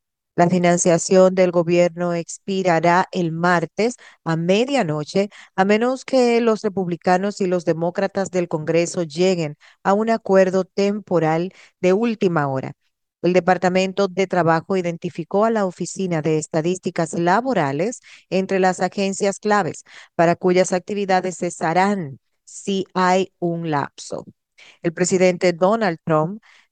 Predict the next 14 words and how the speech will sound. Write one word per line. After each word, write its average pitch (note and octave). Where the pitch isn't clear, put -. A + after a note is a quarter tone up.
tiene A#3
previsto F#3
reunirse F#3+
con F#3+
líderes B3
republicanos F3
y F3+
demócratas E3
más G3+
tarde E3+
en E3
el D3+
día F3
lunes. G#3